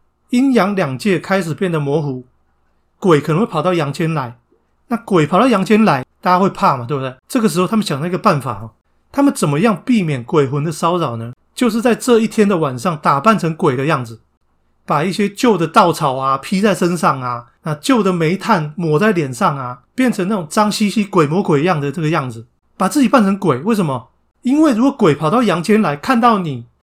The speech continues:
他以为你也是鬼，就不会来骚扰你。所以把自己打扮成鬼是为了什么？是为了要骗过鬼嘛，让鬼不要来骚扰你。好，所以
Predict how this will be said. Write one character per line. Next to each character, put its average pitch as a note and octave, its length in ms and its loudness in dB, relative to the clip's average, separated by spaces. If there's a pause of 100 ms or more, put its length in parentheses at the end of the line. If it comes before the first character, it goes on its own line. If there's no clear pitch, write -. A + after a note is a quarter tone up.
(100)
他 D4 140 2
以 A#3+ 80 4
为 A3 100 6
你 A3+ 100 4
也 A#3+ 80 4
是 B3 120 -2
鬼， D3+ 200 2
就 G3+ 80 -2
不 G3+ 140 -2
会 A3 100 6
来 E3+ 120 0
骚 G#3 280 2
扰 E3 220 2
你。 C3 200 -6 (520)
所 C#4 160 0
以 C#4 60 4
把 F#3+ 160 2
自 C#4+ 160 0
己 A3+ 60 2
打 F3 200 2
扮 A#3 160 4
成 G#3 180 2
鬼 G3+ 220 2
是 D#3+ 100 -2
为 A3+ 140 4
了 G3 100 0
什 D#3 140 -4
么？ C3 240 -8 (300)
是 - 140 -4
为 A3+ 140 4
了 F#3 60 0
要 G#3 60 0
骗 G#3+ 320 0
过 G#3 160 2
鬼 B2+ 260 -2
嘛， A#2 160 -10 (200)
让 A#3+ 140 -2
鬼 D3+ 200 0
不 E3 80 -2
要 G3+ 80 2
来 F3+ 100 0
骚 E3+ 220 0
扰 C#3+ 140 0
你。 B2+ 160 -12 (480)
好， F#3+ 80 -2
所 C4 220 4
以 B3 120 2